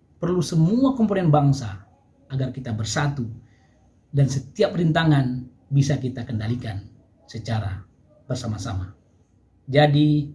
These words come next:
bagi Anda yang sudah terlanjur menyebar kabar bohong seputar gagalnya pemerintah Indonesia memberangkatkan jemaah haji itu karena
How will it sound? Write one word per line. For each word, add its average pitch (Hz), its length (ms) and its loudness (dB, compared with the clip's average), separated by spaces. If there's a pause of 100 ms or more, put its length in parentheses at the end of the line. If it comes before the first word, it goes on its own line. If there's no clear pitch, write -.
(120)
bagi 123 320 -8
Anda 147 640 2 (320)
yang 139 160 -2
sudah 147 240 2
terlanjur 170 720 2 (480)
menyebar 120 480 2
kabar 156 320 4
bohong 151 560 4 (160)
seputar 143 640 -2 (560)
gagalnya 143 560 0
pemerintah 160 560 0
Indonesia 147 800 2 (240)
memberangkatkan 123 720 -2
jemaah 160 480 4
haji 175 320 0
itu 160 160 -6
karena 165 320 -2